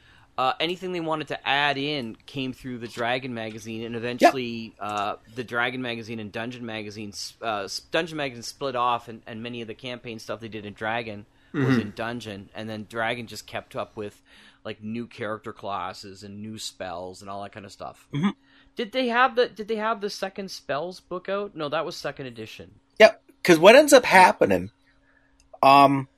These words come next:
Speaker 2: near the end of A D and D, there, there, there, there's, uh,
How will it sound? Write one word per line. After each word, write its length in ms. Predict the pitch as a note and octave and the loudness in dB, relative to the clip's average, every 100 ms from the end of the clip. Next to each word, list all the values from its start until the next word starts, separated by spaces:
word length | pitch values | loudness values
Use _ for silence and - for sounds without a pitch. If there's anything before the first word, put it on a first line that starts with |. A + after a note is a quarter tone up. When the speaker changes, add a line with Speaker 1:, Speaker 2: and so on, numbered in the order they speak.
| - | 6
Speaker 2:
near 240 | D#3 B3 | 12 12
the 180 | B3 B3 | 12 12
end 140 | A3+ | 12
of 120 | G3+ - | 8 8
A 180 | D3 F3 | 6 6
D 220 | E3 E3+ | 6 6
and 200 | C#3 A#2+ | 6 4
D, 400 | B2+ A#2+ F#2 F#2 _ _ _ _ _ _ _ _ _ _ _ _ _ _ _ - | 2 2 0 -4 _ _ _ _ _ _ _ _ _ _ _ _ _ _ _ 10
there, 200 | D3 B2+ | 10 12
there, 300 | D3+ D3+ - | 12 10 10
there, 400 | C3+ C#3 C3+ - | 8 10 8 8
there's, 400 | C#3 C3 B2 B2+ | 8 8 8 10
uh, 440 | A#2+ A2+ A2+ | 12 12 12